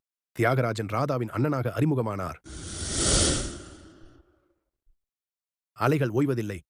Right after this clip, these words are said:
படத்தின் கதை பிடித்து போனதால் அதை தெலுங்கிலும் எடுக்க பாரதி ராஜாவிடம் வந்தார் சங்கராபரணம் தயாரிப்பாளர் எடித நாகேஸ்வர ராவ். அப்போது அலைகள் ஓய்வதில்லை தொடங்கியிருந்தது.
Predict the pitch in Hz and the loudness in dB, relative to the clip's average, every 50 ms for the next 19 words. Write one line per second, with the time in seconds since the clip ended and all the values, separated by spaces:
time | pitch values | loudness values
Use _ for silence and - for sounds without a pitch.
0 | _ _ - 143 143 175 175 - 160 117 - 123 139 143 135 135 123 135 139 123 | _ _ 0 2 2 2 2 2 0 0 0 0 0 0 2 0 0 0 0 -2
1 | 123 113 107 120 117 104 - _ - 120 123 135 127 - 117 127 143 139 123 117 | -2 -2 0 0 -2 -2 -4 _ -2 0 0 0 0 0 2 2 2 2 2 0
2 | 107 101 104 135 131 147 117 90 98 113 139 160 165 139 135 123 113 110 113 104 | 0 0 0 -2 0 -2 -2 -2 0 0 2 2 2 2 0 0 0 -2 -2 0
3 | 107 123 151 131 113 113 120 117 113 107 _ _ _ - - 143 143 147 170 156 | 0 0 0 0 0 -2 -2 -2 -4 -4 _ _ _ -4 0 2 2 4 2 2
4 | 147 135 117 110 110 113 110 107 - 123 143 147 143 131 131 120 110 117 110 107 | 2 2 2 0 0 0 -2 -2 -2 0 0 0 0 0 0 0 -2 -2 0 0
5 | 117 131 156 147 131 107 107 131 143 131 123 - 113 104 101 101 92 80 - _ | 2 2 2 2 2 0 0 0 0 -2 -2 -2 -2 -2 -2 -2 -4 -6 -8 _
6 | _ _ _ _ _ _ _ _ _ _ - 135 135 175 175 170 175 123 143 175 | _ _ _ _ _ _ _ _ _ _ 0 2 4 4 4 4 4 2 2 2
7 | 156 156 113 107 139 151 135 123 117 117 113 113 - 120 123 151 139 120 104 98 | 2 2 2 2 2 2 2 0 0 -2 -2 -2 0 0 0 0 0 0 -2 -4
8 | 87 85 90 90 78 | -4 -6 -8 -10 -10